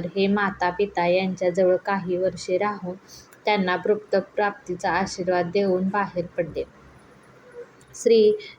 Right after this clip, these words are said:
शंकर महाराजांना एक नाम नाही, रूप नाही, एक स्थान नाही.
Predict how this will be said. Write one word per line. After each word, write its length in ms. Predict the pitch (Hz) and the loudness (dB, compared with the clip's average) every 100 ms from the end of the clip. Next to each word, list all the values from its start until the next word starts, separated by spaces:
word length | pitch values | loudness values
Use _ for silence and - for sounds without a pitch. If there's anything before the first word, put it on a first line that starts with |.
| - | -2
शंकर 420 | 247 220 196 196 | 0 2 0 0
महाराजांना 720 | 214 214 190 175 180 180 185 202 - - - - - | 2 2 0 0 -2 -2 -4 -8 -18 -20 -20 -18 -2
एक 280 | 202 202 202 - | 2 2 -2 -8
नाम 420 | 208 214 202 196 202 | -2 2 4 4 4
नाही, 500 | 202 202 196 165 156 - - - - - - | 4 2 0 -4 -6 -12 -20 -20 -20 -20 -4
रूप 240 | - 202 196 208 | 2 2 2 0
नाही, 360 | 202 202 180 160 | 0 0 -2 -4
एक 240 | - 202 - | 0 0 0
स्थान 400 | - - 196 185 | -8 -2 0 0
नाही. 320 | 190 190 165 | -2 -2 -6